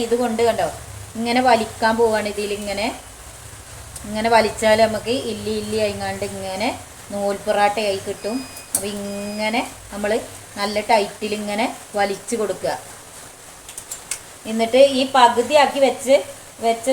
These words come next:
നമ്മള് ഈ കട്ട് ചെയ്ത് വെച്ചിട്ടുണ്ടല്ലോ, ഇത് നമ്മള് ഇങ്ങനെ എടുക്കുക.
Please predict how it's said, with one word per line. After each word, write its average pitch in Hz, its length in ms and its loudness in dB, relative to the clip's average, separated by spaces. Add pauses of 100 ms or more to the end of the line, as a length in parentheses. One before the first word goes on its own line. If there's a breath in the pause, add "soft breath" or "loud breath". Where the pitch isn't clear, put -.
നമ്മള് 247 260 4 (400)
ഈ - 20 2 (220)
കട്ട് 220 220 2
ചെയ്ത് 262 220 0
വെച്ചിട്ടുണ്ടല്ലോ, 214 560 -4 (2000)
ഇത് 208 140 -2
നമ്മള് 226 280 2
ഇങ്ങനെ 226 260 0 (4000)
എടുക്കുക. 196 300 0